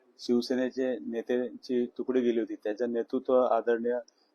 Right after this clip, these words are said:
अ, प्रधान साहेब करत होते, मोरेश्वर सावे करत होते, त्यानंतर उत-, उत्तर प्रदेशमधले आपले आमदार पवन कुमार पांडे हे करत होते आणि या सर्व मंडळींनी जवळजवळ,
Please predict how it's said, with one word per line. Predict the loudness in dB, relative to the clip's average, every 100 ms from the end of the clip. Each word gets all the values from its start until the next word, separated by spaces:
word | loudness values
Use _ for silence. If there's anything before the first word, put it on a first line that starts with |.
| -4
अ, | 0
प्रधान | 2 2 4 4
साहेब | 4 2
करत | 2 0 -2
होते, | -4 0 0
मोरेश्वर | 0 -2 -2 -2 -4
सावे | 2 2 4
करत | 2 0 -2
होते, | -6 -4 -4 -4 -8 _ _ _
त्यानंतर | -4 -2 2 4 6
उत-, | 4 0 _ -6
उत्तर | 0 0
प्रदेशमधले | 2 2 0 -2 2 2
आपले | 4 2
आमदार | 2 2 4 2
पवन | 2 -2 -2
कुमार | -2 0 0
पांडे | 4 4 6 4 4 _ _ _ _ _
हे | 6 8
करत | 8 4
होते | 2 -4 -6 -6 _ _ _ _
आणि | -4 0 4
या | 4
सर्व | 4 0 2
मंडळींनी | 4 2 2 0 2
जवळजवळ, | 2 4 4 4